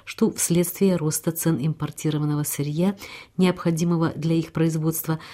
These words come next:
они будут вынуждены сократить объём производства и снизить количество работников. Министр внутренних дел в отставке Мартин Петцена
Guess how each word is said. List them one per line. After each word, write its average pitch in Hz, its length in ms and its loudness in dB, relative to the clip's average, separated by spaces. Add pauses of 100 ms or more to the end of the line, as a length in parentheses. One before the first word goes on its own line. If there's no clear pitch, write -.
(160)
они 190 240 4
будут 185 300 2
вынуждены 170 480 2
сократить 160 640 0
объём 143 400 -2
производства 147 640 0
и 170 100 0
снизить 160 440 -2
количество 147 580 -4
работников. 147 800 -2 (1120)
Министр 190 600 4
внутренних 160 640 0
дел 208 260 2
в 160 140 -2
отставке 170 600 -2
Мартин 156 480 -2
Петцена 160 580 0